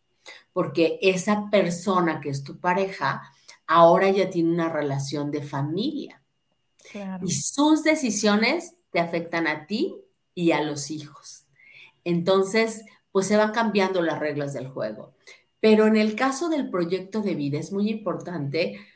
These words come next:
Speaker 1: que en la, en la indagación, en el conocimiento de la relación,
Speaker 2: Ajá.
Speaker 1: sepamos si vamos o no.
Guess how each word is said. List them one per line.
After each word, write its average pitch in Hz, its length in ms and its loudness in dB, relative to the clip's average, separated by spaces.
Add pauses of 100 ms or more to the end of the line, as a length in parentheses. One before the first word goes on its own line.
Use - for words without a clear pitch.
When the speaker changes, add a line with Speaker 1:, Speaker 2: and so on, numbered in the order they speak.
(320)
Speaker 1:
que 175 120 2
en 165 140 2
la, 156 380 2
en 165 200 -2
la 151 100 0
indagación, 156 960 0
en 170 140 2
el 147 140 -4
conocimiento 143 720 -2
de 214 80 4
la 147 200 0
relación, 135 420 -2
Speaker 2:
Ajá. 185 40 -2
Speaker 1:
sepamos 220 840 2
si 175 220 -6
vamos 208 440 2
o 175 300 -2
no. 202 480 0